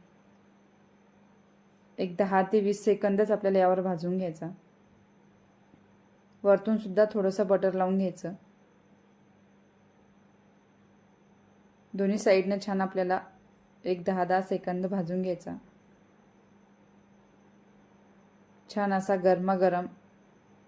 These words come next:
वडापाव आपला तयार आहे. तुम्हीसुद्धा ही रेसिपी नक्की ट्राय करा. पावसाळ्यामध्ये बाहेरचं खाणं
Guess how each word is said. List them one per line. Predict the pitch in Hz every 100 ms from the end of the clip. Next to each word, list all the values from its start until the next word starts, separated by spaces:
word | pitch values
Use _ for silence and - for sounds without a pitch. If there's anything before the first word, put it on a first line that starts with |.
| _ _ _ _ _ _ _ _ _ -
वडापाव | 185 185 185 190
आपला | 185 180 185 185
तयार | 175 175
आहे. | 175 - - _ _ _ - - - - _ _ _ - _ _ _ - _ - - - _ - _ _ - - - - - _ _ - _ - - - _ - - - - - - - - - - - _ _ -
तुम्हीसुद्धा | 208 220 220 190
ही | 220 214
रेसिपी | 202 202 202
नक्की | 202 190 190 208
ट्राय | 202 190 180
करा. | 180 170 175 - _ _ _ _ _ _ _ _ _ _ _ _ _ _ _ _ _ _ _ _ _ _ -
पावसाळ्यामध्ये | 190 190 208 202 202 175 190
बाहेरचं | 190 190 185 180 202 208
खाणं | 180 175